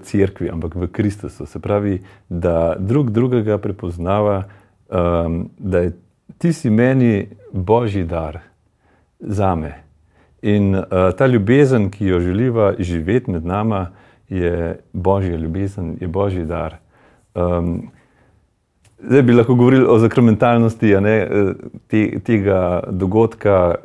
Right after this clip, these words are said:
ki se mi zdi, da ga res premalo poznamo, premalo iz njega živimo, eh, črpamo to moč iz te milosti. Eh, ampak ja, poroka je zakrament, je znamenje božje ljubezni. Kaj to pomeni?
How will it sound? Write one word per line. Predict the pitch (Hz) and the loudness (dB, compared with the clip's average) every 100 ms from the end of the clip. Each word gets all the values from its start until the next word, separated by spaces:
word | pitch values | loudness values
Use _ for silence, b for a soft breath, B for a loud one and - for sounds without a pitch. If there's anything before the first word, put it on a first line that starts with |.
| - | -12
ki | - | -10
se | 92 98 | -4 -2
mi | |
zdi, | 95 107 | -2 0
da | 101 | 0
ga | 98 92 | 2 2
res | 113 | 2
premalo | - - 101 95 104 110 | -2 -6 -4 0 2 0
poznamo, | 104 101 101 101 101 98 | 0 -4 -2 -2 -2 -4
premalo | 101 101 107 104 | -4 -2 -2 -2
iz | 98 | -2
njega | 101 101 101 | -4 -4 -4
živimo, | 92 92 104 104 98 92 B B B B | -4 -4 -2 -2 -4 -6 B B B B
eh, | 101 | -10
črpamo | - 110 107 107 95 95 92 90 | 0 0 2 2 2 0 0 -4
to | - 95 | -4 -2
moč | 95 104 101 - | 0 0 -2 -4
iz | 85 | -8
te | - | -4
milosti. | 98 101 95 - - 90 | -4 -2 -4 -4 -2 -2
Eh, | 87 - - _ _ 90 90 90 90 90 92 - - | -2 -10 -20 _ _ -2 2 2 2 -2 -4 -8 -6
ampak | 104 101 101 - - | -2 0 0 -2 -10
ja, | - 120 123 82 76 - - 101 | 0 4 4 2 -4 -12 -10 -8
poroka | - 107 127 123 | 0 2 2 2
je | 117 113 | 2 2
zakrament, | 104 95 90 98 117 95 - | -2 -4 -4 -2 -2 -4 -6
je | - 104 113 - | -4 0 0 -2
znamenje | 95 98 123 120 110 | -4 -4 -2 -2 -2
božje | 101 104 104 | 0 -2 -2
ljubezni. | 98 101 104 95 82 | -2 0 0 -2 -6
Kaj | 78 110 | -2 -2
to | 110 | 0
pomeni? | 101 101 101 92 | -4 -2 -2 -4